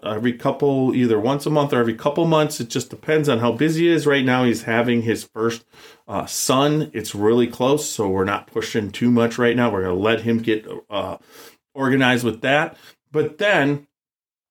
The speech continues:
also on that, you get all of our bios. You can find out who Xavier is, who Roxy is, who, uh, myself, Tiny, little things about what our favorite drinks are, that type of thing. But in the top right-hand corner, and this is gonna be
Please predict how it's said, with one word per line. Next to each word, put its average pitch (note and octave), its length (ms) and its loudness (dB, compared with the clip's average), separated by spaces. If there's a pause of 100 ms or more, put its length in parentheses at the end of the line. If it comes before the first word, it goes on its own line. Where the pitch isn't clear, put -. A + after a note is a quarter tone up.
(360)
also B2+ 460 0
on G#2 180 2
that, G#2 320 -4
you A#2+ 140 -4
get A#2 240 -2
all C#3 220 2
of D3+ 100 0
our C3+ 160 2
bios. A2 500 0
You G#2 80 -14
can A2 140 -8
find B2 320 0
out A2 180 0
who B2+ 340 0
Xavier A2+ 600 0
is, F#2+ 260 -2
who D3 380 0
Roxy B2 680 0
is, F2+ 280 -2
who, D#3 420 0 (480)
uh, G2 200 -6
myself, - 520 -4
Tiny, D#3 680 0
little C3+ 320 2
things D#3+ 440 -2
about A#2 240 0
what G#2 100 0
our F2 60 -4
favorite A2 480 -2
drinks E3 400 0
are, D3+ 320 4
that B2 280 0
type D3+ 200 0
of D3+ 100 -2
thing. D#3 240 0 (300)
But D3 100 -2
in C3+ 120 2
the A#2 120 0
top C#4 300 -2
right-hand F3 420 0
corner, C#3+ 480 -2
and A2+ 160 0
this F3 160 2
is B3 100 0
gonna G3+ 180 0
be C#3+ 300 0